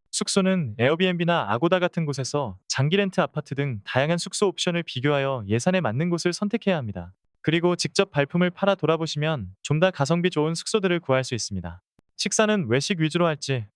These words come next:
직접 요리를 해 먹을지에 따라 식비가 크게 달라집니다. 현지 식당이나 시장을 이용하면 비용을 절약할 수 있습니다.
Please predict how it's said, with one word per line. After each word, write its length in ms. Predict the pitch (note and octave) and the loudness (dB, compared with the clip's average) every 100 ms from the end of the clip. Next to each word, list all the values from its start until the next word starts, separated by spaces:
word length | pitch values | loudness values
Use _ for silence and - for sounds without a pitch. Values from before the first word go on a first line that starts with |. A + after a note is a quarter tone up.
| - | -8
직접 320 | D3 G#3 F#3+ | 0 2 2
요리를 300 | C#3 E3 F#3 | 2 2 2
해 100 | G3+ | 2
먹을지에 400 | A#3 A3 G3+ F3+ | 0 -2 0 0
따라 340 | F3 D#3 D3+ C#3+ | 0 0 -2 -4
식비가 400 | - - G#3 F#3+ | -6 -2 0 0
크게 260 | - A3 | 0 -4
달라집니다. 680 | A3+ B2+ D3 C#3+ G#2+ F2+ F#2 _ _ _ - | 0 0 0 -2 -8 -10 -14 _ _ _ 0
현지 300 | G#3 G#3 A3 | 0 2 -2
식당이나 500 | - A3 G#3 G3 F#3 | 0 0 2 2 0
시장을 380 | - A#3 A3+ | 0 0 2
이용하면 560 | F3+ D#3 D#3 D3 D#3 G2 | 0 0 0 -2 -4 -6
비용을 320 | - C#3+ F3 F#3 | -2 0 2 0
절약할 360 | C3+ D#3+ F3+ | 0 0 -2
수 120 | E3 | -4
있습니다. 460 | C3+ - G#2 F2 | -6 -4 -4 -6